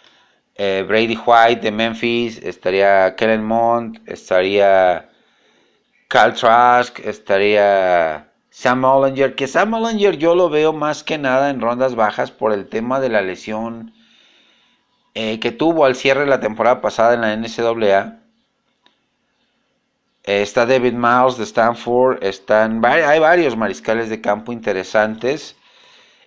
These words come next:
eh, para el equipo de los Broncos de Denver en la posición número nueve, en el pick, eh, número nueve. Vamos a ver, como les digo, cómo maneja el buen,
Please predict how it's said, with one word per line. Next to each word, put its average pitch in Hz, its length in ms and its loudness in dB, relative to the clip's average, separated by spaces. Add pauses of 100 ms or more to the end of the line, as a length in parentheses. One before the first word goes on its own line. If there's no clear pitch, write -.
(140)
eh, 92 580 -2 (120)
para 98 460 4
el 92 180 -2
equipo 110 400 -6
de 107 80 2
los 95 160 -4
Broncos 104 320 -4
de 101 140 -2
Denver 110 420 -2
en 90 220 -8
la 85 360 -4
posición 98 420 -6
número 107 260 -4
nueve, 98 240 0
en 110 60 -4
el 98 140 -6
pick, - 280 -12 (260)
eh, 87 260 -4
número 92 280 -8
nueve. 95 380 -4 (300)
Vamos 135 540 0
a - 100 -8
ver, 110 220 -2
como 110 220 -4
les 101 100 -4
digo, 104 440 -4
cómo 139 280 0
maneja 113 840 0 (880)
el 98 400 -4
buen, 104 920 -4